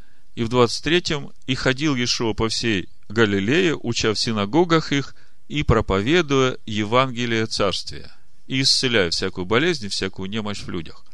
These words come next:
Вот у меня вопрос возник, когда я читал Откровение, то, что ангел проповедует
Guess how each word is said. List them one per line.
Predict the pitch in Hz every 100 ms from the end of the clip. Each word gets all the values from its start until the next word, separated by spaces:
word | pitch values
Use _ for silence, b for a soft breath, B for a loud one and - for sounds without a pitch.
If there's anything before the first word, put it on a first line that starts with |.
| - - - - - - - - - -
Вот | 147 165
у |
меня | 170 165
вопрос | 156 156 165 139
возник, | 110 110 107 95
когда | 98 98
я | 98
читал | - - 98
Откровение, | 95 - 120 143 190 131 113 - - - - -
то, | - 117
что | - 107 -
ангел | 120 104 85 80 - - - - - - - - - - - - - -
проповедует | - 117 123 120 120 95 85 82 -